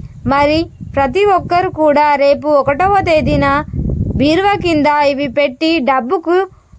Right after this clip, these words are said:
లోటు లేకుండా ఆనందంగా జీవించండి. ఈ వీడియో నచ్చితే గనుక లైక్ చేయండి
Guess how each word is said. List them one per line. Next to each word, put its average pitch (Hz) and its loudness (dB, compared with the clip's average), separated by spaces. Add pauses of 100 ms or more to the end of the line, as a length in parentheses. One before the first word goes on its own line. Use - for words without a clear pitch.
(120)
లోటు 330 2 (100)
లేకుండా 302 0 (320)
ఆనందంగా 330 0 (420)
జీవించండి. 311 0 (380)
ఈ - 4 (140)
వీడియో 320 2 (160)
నచ్చితే 285 -2 (540)
గనుక 294 2 (480)
లైక్ 277 0
చేయండి 330 0